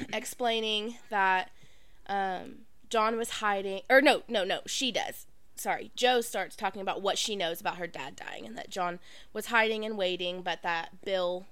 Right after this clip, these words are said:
was the bait. Um, and that he got a little too eager, and John got a little too eager and went after the, the hell spawn or whatever it was that they said, and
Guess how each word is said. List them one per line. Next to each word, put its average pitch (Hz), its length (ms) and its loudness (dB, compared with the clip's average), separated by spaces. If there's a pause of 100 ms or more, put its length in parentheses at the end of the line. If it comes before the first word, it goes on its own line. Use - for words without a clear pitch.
was 180 320 -2
the 190 80 -8
bait. 117 360 -6 (440)
Um, 175 580 -4 (1400)
and 202 240 2
that 175 260 4 (1300)
he 202 220 -10
got 190 220 4
a 190 40 0
little 196 220 -2
too 226 220 -4
eager, 175 520 -2 (500)
and 180 580 0 (140)
John 214 300 4
got 202 140 4
a 202 40 0
little 202 140 -2
too 240 160 -4
eager 170 460 -2 (320)
and 208 180 0
went 190 200 2
after 175 260 4
the, 180 120 -6 (160)
the 180 200 0
hell 180 240 -2
spawn 165 480 -4
or 170 80 -4
whatever 175 320 -2
it 165 80 -4
was - 280 -8
that - 140 -8
they - 140 -8
said, - 320 -6
and 180 560 0